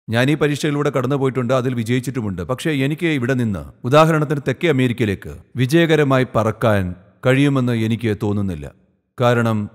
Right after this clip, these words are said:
ഭൂമി ഉരുണ്ടിട്ടാണുള്ളത്, അത് കറങ്ങിക്കൊണ്ടിരിക്കുന്നു, സമയമേഖലകൾ മാറുന്നു. ഇതെല്ലാം ഭൂപടത്തിൽ ഉൾപ്പെടുത്തിയിട്ടുണ്ട്. ഇത് വായിക്കാൻ കഴിയുന്ന ഒരാൾക്ക് രണ്ട് മിനിറ്റ് മതി. അദ്ദേഹത്തിന് കൃത്യമായി അതെന്താണെന്നറിയും.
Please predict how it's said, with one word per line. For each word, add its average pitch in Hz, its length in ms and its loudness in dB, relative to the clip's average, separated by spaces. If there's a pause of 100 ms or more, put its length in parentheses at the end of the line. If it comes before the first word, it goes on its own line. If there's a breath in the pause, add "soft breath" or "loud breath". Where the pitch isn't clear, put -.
ഭൂമി 151 240 0
ഉരുണ്ടിട്ടാണുള്ളത്, 123 840 -2
അത് 120 200 -2
കറങ്ങിക്കൊണ്ടിരിക്കുന്നു, 117 760 -2
സമയമേഖലകൾ 113 680 -2
മാറുന്നു. 101 500 -4 (340)
ഇതെല്ലാം 170 520 2
ഭൂപടത്തിൽ 135 520 0
ഉൾപ്പെടുത്തിയിട്ടുണ്ട്. 104 920 -4 (380)
ഇത് 160 120 -2
വായിക്കാൻ 180 380 4
കഴിയുന്ന 170 220 0
ഒരാൾക്ക് 156 280 0
രണ്ട് 156 260 0
മിനിറ്റ് 165 240 -4
മതി. 156 200 -2
അദ്ദേഹത്തിന് 135 440 -2
കൃത്യമായി 160 420 -2
അതെന്താണെന്നറിയും. 135 840 -2